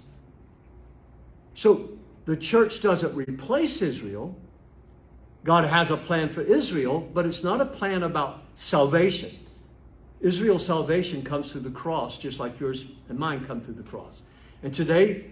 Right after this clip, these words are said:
well, there has been for quite a number of years now, there's just this huge revival of people that are coming to know Jesus Christ who are Jewish.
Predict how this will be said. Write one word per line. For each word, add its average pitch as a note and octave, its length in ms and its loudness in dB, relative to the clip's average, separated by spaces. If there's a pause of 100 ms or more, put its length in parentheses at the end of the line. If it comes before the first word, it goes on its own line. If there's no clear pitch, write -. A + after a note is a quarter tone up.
(140)
well, C#3+ 140 2
there D3 160 4
has F#3+ 200 0
been C#3+ 180 -2
for C3+ 120 -8
quite C#3+ 240 -4
a C#3 60 -2
number D3 240 -2
of B2 100 -6
years D3 320 -4
now, A2 220 -8
there's C3+ 220 -4
just - 280 -10
this A#2+ 200 -12 (160)
huge F3 640 -4 (420)
revival C#3 1000 -4
of - 160 -16
people F#3 380 -6
that C3+ 160 -4
are A#2+ 60 -6
coming E3+ 500 -8
to C3+ 140 -12
know A#2+ 140 -6
Jesus C#3 520 -10
Christ - 540 -12
who C#3+ 100 -10
are B2+ 60 -4
Jewish. D#3 600 -8